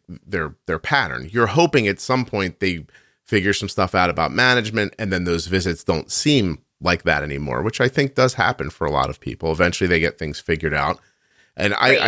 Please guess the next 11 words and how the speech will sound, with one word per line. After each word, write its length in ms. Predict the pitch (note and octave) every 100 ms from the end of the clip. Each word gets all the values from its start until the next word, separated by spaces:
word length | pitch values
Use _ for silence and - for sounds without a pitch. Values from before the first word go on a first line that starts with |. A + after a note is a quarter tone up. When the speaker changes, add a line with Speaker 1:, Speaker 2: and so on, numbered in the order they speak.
| B2
Speaker 1:
I, 100 | -
I 40 | D3
heard 140 | D3
somebody 280 | - B2+ G#2
the 120 | G2
other 140 | F#2+
day 200 | F2+ B2
tell 240 | C3 A2+ F#2+
me 280 | F#2 F2+ F#2+
that, 200 | G2 F2+
um, 360 | E2+ D#2+ D2+